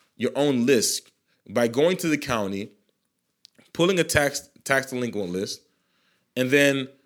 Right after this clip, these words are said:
filtering out that list so you're left with only the properties that you want to go after. And you could do that,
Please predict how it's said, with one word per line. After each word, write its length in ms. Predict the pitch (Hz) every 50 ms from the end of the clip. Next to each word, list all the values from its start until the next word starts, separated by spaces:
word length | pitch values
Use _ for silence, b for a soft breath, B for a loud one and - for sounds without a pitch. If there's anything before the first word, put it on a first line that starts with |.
| _ _ _ _ _ _ _
filtering 640 | _ - - - 185 202 196 196 196 190 175 170 165
out 160 | 156 156 151
that 160 | 147 143 131 131
list 440 | 131 147 143 131 - - - -
so 120 | - - 139
you're 160 | 127 127 127
left 320 | 127 139 160 156 156 -
with 160 | 147 131 - -
only 260 | - 131 147 160 160 156
the 100 | 139 131
properties 520 | - - 147 143 143 139 143 131 123 110 107
that 120 | 117 110
you 160 | 113 120 127
want 360 | 117 110 110 117 117 - - -
to 80 | 117
go 200 | 98 98 98 92
after. 380 | 85 78 - - - - - _ _ _ _ _ _ _ _ _ _ _ _ _ _ _ _ _ _ _ _ _ _ _ _ _ _ _ _ _ _ _ _ _ _ _ _ _ _ _ _ _ -
And 100 | - 110
you 60 | 135 151
could 160 | 156 151 127
do 160 | 143 147 143
that, 420 | 139 135 135 131 - - - _